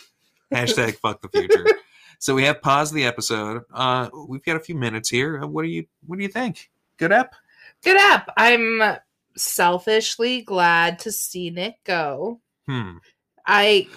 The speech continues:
Speaker 1: Although
Speaker 2: I'm sorry,
Speaker 1: he wasn't,
Speaker 2: Nick.
Speaker 1: I think he
Speaker 2: You're
Speaker 1: was a
Speaker 2: great character.
Speaker 1: he was a good character.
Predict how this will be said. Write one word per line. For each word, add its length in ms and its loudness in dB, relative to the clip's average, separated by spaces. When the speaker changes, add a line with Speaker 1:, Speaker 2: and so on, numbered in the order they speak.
Speaker 1:
Although 220 4
Speaker 2:
I'm 60 2
sorry, 240 6
Speaker 1:
he 60 6
wasn't, 180 0
Speaker 2:
Nick. 160 -2
Speaker 1:
I 80 0
think 180 -8
he 60 -8
Speaker 2:
You're 160 4
Speaker 1:
was 80 -2
a 20 -4
Speaker 2:
great 400 0
character. 640 -6
Speaker 1:
he 80 -4
was 120 -6
a 60 -8
good 360 -4
character. 640 -6